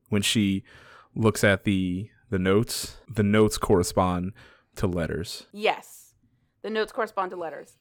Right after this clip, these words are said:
Speaker 2: So she starts figuring out, like, the notes and things. And so she stays all night, work, stays up all night working on the cipher,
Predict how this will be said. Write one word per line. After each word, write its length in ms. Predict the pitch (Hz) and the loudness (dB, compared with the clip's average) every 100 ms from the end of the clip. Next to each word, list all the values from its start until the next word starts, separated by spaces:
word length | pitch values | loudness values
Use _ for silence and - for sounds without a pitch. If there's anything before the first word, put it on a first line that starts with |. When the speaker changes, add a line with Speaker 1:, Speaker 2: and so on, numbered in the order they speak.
| _ | _
Speaker 2:
So 120 | - | -8
she 180 | 233 277 | -6 -6
starts 400 | 277 254 226 - _ _ | -4 -2 -4 -10 _ _
figuring 280 | 226 214 202 | 2 2 2
out, 120 | 175 | 0
like, 160 | 180 180 | -2 -4
the 80 | 185 | -4
notes 340 | 185 180 170 | 0 0 -2
and 120 | 185 | -10
things. 440 | 190 175 165 165 - _ _ _ | -6 -6 -6 -10 -18 _ _ _
And 100 | 226 | -12
so 60 | 214 | -10
she 80 | 220 | -10
stays 180 | 202 220 | -8 -4
all 180 | - 220 | 0 0
night, 260 | 269 208 - | 0 -4 -6
work, 280 | - - _ | -10 -12 _
stays 160 | 208 | -6
up 80 | 214 | -6
all 140 | 190 | -4
night 140 | 226 - | -6 -4
working 240 | 175 233 | -8 -6
on 60 | 254 | -8
the 80 | 294 | -6
cipher, 420 | 190 185 175 | -8 -8 -10